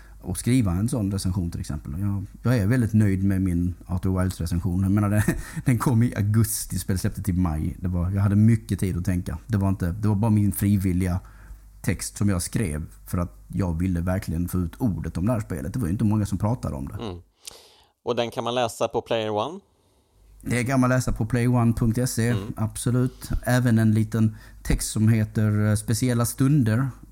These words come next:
Speaker 1: eh, som jag inte kommer ihåg exakt vad den hette, men den handlar faktiskt om det ögonblicket som du tog upp, om de, det vackra i, i, eh, undergången
Speaker 2: Mm.
Speaker 1: varje gång.
Speaker 2: Mm.
Speaker 1: Där man tar sin plats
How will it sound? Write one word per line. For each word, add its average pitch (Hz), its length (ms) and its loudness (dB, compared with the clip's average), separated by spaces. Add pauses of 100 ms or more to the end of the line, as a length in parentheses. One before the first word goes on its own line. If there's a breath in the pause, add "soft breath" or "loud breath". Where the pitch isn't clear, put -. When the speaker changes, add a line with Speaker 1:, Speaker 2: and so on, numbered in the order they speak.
(140)
Speaker 1:
eh, 107 300 4
som 110 160 2
jag 113 80 4
inte 110 120 -2
kommer 107 220 2
ihåg 104 160 2
exakt 107 320 -4
vad 107 120 0
den 104 100 4
hette, 104 320 0
men 95 580 0
den 110 260 4
handlar 120 240 4
faktiskt 107 260 -2
om 107 60 4
det 107 80 2
ögonblicket 101 420 0
som 104 120 2
du 131 140 0
tog 151 180 -4
upp, 113 240 -6
om 98 160 0 (680 loud breath)
de, 104 320 0
det 110 120 2
vackra 110 580 0 (240)
i, 92 340 2 (460)
i, 95 280 2
eh, 92 480 2
undergången 95 600 2
Speaker 2:
Mm. 101 180 -2 (240)
Speaker 1:
varje 90 280 -2
gång. 90 160 -2
Speaker 2:
Mm. 82 120 -8 (520 loud breath)
Speaker 1:
Där 113 80 0
man 101 200 4 (380 loud breath)
tar 113 200 2
sin 101 200 -2
plats - 580 -4